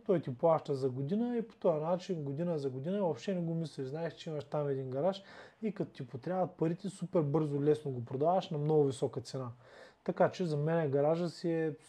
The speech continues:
супер инвестиция за хора, които имат ограничени средства или просто не им се занимава, искат да се затворят някъде парите, където примерно те да стоят пет-осем години и след това да ги изкарат и да ги ползват за нещо друго.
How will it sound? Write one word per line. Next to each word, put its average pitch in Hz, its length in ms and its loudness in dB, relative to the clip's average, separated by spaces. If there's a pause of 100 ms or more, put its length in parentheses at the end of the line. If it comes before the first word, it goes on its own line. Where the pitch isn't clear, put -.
(200)
супер 175 400 8
инвестиция 139 880 -4 (440)
за 156 140 -2
хора, 156 340 4
които 151 240 -8
имат 151 220 -4
ограничени 131 580 -4
средства 190 480 -4 (400)
или 160 200 0
просто 185 340 0
не 165 120 2
им 160 140 0
се - 120 -8
занимава, 147 480 0
искат 165 240 -6
да 135 80 -6
се 120 80 -8
затворят 165 540 -2
някъде 190 340 2
парите, 185 340 0
където 180 540 -2 (440)
примерно 170 260 0
те 160 100 2
да 151 60 6
стоят 151 380 -2
пет-осем 135 540 -4
години 165 400 -2
и 208 60 -2
след 190 220 -6
това 165 200 8
да 147 80 6
ги 131 80 -4
изкарат 170 420 2
и 165 40 -2
да 151 60 0
ги 135 100 -2
ползват 135 340 0
за 131 100 -4
нещо 131 260 -6
друго. 120 240 -2